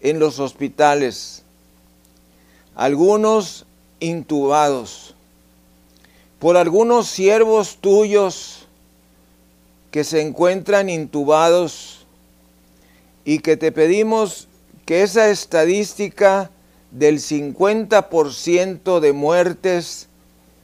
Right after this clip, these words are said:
en el proceso de estar intubados salga afuera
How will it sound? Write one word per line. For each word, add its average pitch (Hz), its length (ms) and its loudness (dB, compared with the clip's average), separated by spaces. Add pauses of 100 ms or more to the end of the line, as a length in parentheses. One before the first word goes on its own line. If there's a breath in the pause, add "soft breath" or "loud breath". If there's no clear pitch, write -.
(1300)
en 139 160 -4
el 139 140 -4
proceso 147 840 -2 (180)
de 123 160 -6
estar 180 380 0
intubados 165 1000 -2 (2250)
salga 208 720 2
afuera 147 540 2